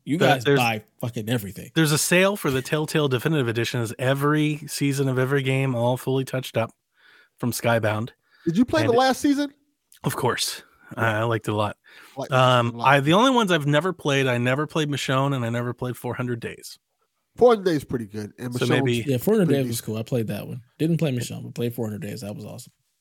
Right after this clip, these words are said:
Speaker 2: Maybe one day I'll play one of those. But, uh, they were on sale,
Speaker 1: On Steam
Speaker 2: the
Speaker 1: Deck.
Speaker 2: entire package for sixteen ninety-nine on Fanatical. Have you guys ever shopped on Fanatical?
Speaker 3: I never have.
Speaker 1: Yeah. I have,
Speaker 3: I have
Speaker 2: It's
Speaker 1: yes.
Speaker 3: terrible luck with everything.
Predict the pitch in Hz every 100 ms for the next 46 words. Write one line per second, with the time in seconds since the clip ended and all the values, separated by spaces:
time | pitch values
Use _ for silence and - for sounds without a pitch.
0 | _ 123 123 127 123 123 117 113 110 -
1 | 120 113 110 107 107 110 - 110 104 104
2 | - - - _ - 131 151 151 - 151
3 | 175 196 - 117 123 151 151 147 - 143
4 | - 175 - 143 127 117 110 - _ _
5 | _ _ _ - - - - - 180 196
6 | 208 208 202 208 226 185 - 123 123 175
7 | - 208 147 185 226 208 190 156 - 139
8 | - 175 170 175 180 143 135 - _ _
9 | _ - 139 135 120 104 277 - - _
10 | _ _ - 170 139 156 127 135 110 120
11 | 110 - 139 139